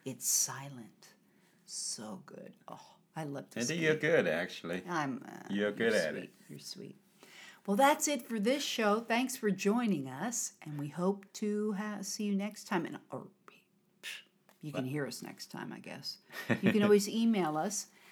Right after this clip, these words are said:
Speaker 1: at yang jia jia at live dot c n, or you can join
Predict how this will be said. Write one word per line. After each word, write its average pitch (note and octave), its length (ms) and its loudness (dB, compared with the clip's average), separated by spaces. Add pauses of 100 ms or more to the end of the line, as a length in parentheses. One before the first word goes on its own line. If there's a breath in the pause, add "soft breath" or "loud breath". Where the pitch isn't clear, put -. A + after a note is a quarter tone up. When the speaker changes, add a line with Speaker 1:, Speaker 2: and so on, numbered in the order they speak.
(260 loud breath)
Speaker 1:
at D#3+ 280 -2
yang D#3 440 0
jia D3+ 280 -2
jia F#3+ 300 -6 (120)
at E3 140 -8
live C3+ 320 0
dot C#3+ 220 -4 (180)
c F3+ 420 -4
n, D3+ 360 -10 (840 soft breath)
or F3 260 -2
you E3+ 140 -2
can F3 240 -4
join E3 500 -4